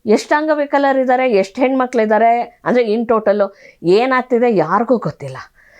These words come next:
ಅದಕ್ಕೆ ಅವಾಗ ಮತ್ತೆ ಸಂಘ ಸಂಸ್ಥೆಗಳ ಜೊತೆಗೆ ಇದ್ದು ಪ್ರೆಸ್ ಮೀಟಲ್ಲಿ ಈ ಥರ ಇದೆ, ಅವ್ರು ಎಷ್ಟು ಜನ ಇದ್ದಾರೆ, ಯಾವ ಕ್ಯಾಟಗರಿ ಏನೂ ಗೊತ್ತಿಲ್ವಲ್ಲ, ಅದಕ್ಕೆ ಇದೊಂದು ಕಾಲಮ್ ಹಾಕಿ ಅಂತ ಹೋರಾಟ ಮಾಡಿದ್ವಿ. ಹನ್ನೊಂದನೇ ಇಸ್ವಿನಲ್ಲಿ ಬಂತು, ಒಂದು ಕಾಲಮ್ ಬಂತು, ಡಿಫ್ರೆಂಟ್ಲಿ ಏಬಲ್ಡ್ ಇದ್ರೆ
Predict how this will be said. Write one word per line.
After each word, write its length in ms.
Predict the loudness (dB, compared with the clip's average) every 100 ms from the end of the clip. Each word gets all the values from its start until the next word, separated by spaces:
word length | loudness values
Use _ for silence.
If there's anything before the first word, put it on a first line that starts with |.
| -8 -2 0
ಅದಕ್ಕೆ 280 | 0 -2 0
ಅವಾಗ 320 | 0 0 0
ಮತ್ತೆ 340 | -2 -2 0
ಸಂಘ 260 | 0 0 -2
ಸಂಸ್ಥೆಗಳ 560 | -2 -2 -2 -2 -2 -2
ಜೊತೆಗೆ 440 | -2 -2 0 0
ಇದ್ದು 440 | 2 0 0 0
ಪ್ರೆಸ್ 540 | 0 0 -2 0 -2 -2 -8 -20 _
ಮೀಟಲ್ಲಿ 760 | -2 0 0 0 2 0 -2 -14 -8
ಈ 180 | -2 0
ಥರ 220 | 2 0 2
ಇದೆ, 280 | 2 0 0
ಅವ್ರು 320 | 0 0 0
ಎಷ್ಟು 320 | 0 0 0
ಜನ 180 | -2 -2 -2
ಇದ್ದಾರೆ, 300 | 0 0 2
ಯಾವ 240 | 2 0 0
ಕ್ಯಾಟಗರಿ 500 | -2 -2 0 0 0
ಏನೂ 360 | 0 2 2
ಗೊತ್ತಿಲ್ವಲ್ಲ, 460 | 0 -2 -2 0 0 -2 -8 -20 -8
ಅದಕ್ಕೆ 240 | -6 -4 -2
ಇದೊಂದು 320 | 0 0 -2
ಕಾಲಮ್ 400 | -2 -2 -2 -2
ಹಾಕಿ 400 | -2 -4 -2 -2
ಅಂತ 160 | 0 0
ಹೋರಾಟ 300 | 0 0 -2
ಮಾಡಿದ್ವಿ. 440 | -6 -8 -8 -10 -12 -20 -20 -20 _
ಹನ್ನೊಂದನೇ 800 | -4 -4 -2 -4 -4 -4 0 0
ಇಸ್ವಿನಲ್ಲಿ 460 | 0 0 0 0
ಬಂತು, 540 | 0 0 -2 -6 -8 _
ಒಂದು 220 | -2 -2 0
ಕಾಲಮ್ 420 | -2 0 -2 0
ಬಂತು, 420 | -2 -2 -2 -2
ಡಿಫ್ರೆಂಟ್ಲಿ 480 | -2 -2 -2 -2 0
ಏಬಲ್ಡ್ 280 | 0 0 0
ಇದ್ರೆ 560 | 0 -2 -2 -10 -20